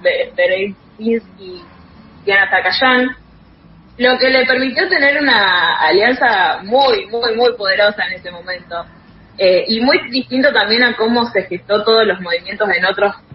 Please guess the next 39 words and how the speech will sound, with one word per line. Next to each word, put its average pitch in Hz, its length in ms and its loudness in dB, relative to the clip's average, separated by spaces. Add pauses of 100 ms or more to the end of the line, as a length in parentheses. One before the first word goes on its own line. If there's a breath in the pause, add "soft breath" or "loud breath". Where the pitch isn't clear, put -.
en 180 120 -6
otros 190 240 -4
países, 196 520 2
o 165 120 -2
por 175 100 0
lo 180 100 2
menos, 202 300 0
no 175 80 -8
sé, 180 200 -4
pienso 190 280 0
en 185 60 2
Estados 185 400 0
Unidos, 202 460 -2
cuando 160 400 -10
arrancó 170 600 0 (720)
todo 196 120 4
el 196 80 2
movimiento 190 680 0
más 190 160 -2
masivo 196 460 0
en 185 100 -2
los 175 140 -2
sesenta, 208 680 0
eh, 165 440 2 (840)
a 196 160 2
las 180 720 0
otras 226 300 2
identidades 202 800 2
que 175 100 -6
no 185 140 -6
sean 180 400 0
gays, 214 460 2
varones 185 520 -2
gays, 202 400 0 (300)
se 170 100 -8
las 165 120 -8
dejaba 208 340 2
de 202 120 0
lado, 254 560 2